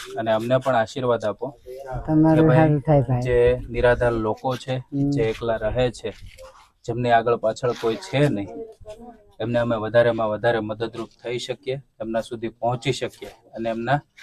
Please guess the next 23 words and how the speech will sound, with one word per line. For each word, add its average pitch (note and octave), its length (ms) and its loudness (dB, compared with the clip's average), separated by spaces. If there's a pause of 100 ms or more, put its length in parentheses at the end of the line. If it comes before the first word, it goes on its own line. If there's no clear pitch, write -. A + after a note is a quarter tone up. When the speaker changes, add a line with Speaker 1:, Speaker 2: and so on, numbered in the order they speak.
(320)
Speaker 1:
દુઃખમાં A#2+ 440 -2
ભાગ A2+ 260 -2
લઈ A2+ 240 -2
શકીએ. B2 160 -4
Speaker 2:
દુઃખમાં C3 380 2
ભાગ A#2 300 -6
લઈ A#2 220 -10
શકીએ. - 200 -20
Speaker 1:
બરાબર? B2 260 -4 (240)
ચાલો A#2+ 220 4
બા, C3+ 180 2 (360)
આજના A2+ 260 -2
દિવસે A#2 300 -6
અમે A#2 180 -2
રજા G#2+ 240 2
લઈએ. B2 220 2 (480)
Speaker 2:
હા. C3+ 400 0
Speaker 1:
બરાબર A#2+ 300 0
છે? C3+ 120 -12 (800)
જય G#2 80 -10
માતાજી. - 380 -18 (380)
Speaker 2:
જય C#3+ 220 2
માતાજી. C3+ 400 -10